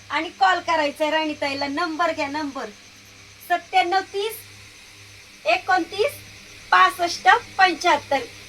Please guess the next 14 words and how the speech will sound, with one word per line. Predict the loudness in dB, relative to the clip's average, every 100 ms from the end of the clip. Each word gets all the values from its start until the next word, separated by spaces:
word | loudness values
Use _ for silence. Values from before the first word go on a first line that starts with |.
| -2
कधी | -2 0
नंबर | -2 -2 2 2
बंद | 2 0 0
नसणार | -4 -8 -4 0
आहे | 0 -2 -10 -20 -8
आणि | -8
कॉल | -2 0 2
करायचा | 2 0 2 0 -2
आहे. | -2 -2 -8 -16 -4
आपलं, | -2 -2 0
आपलं | 0 0 0 -2 0 -4
जे | -4 -6 -6
शॉप | 0 2 4 4
आहे | 6 4 2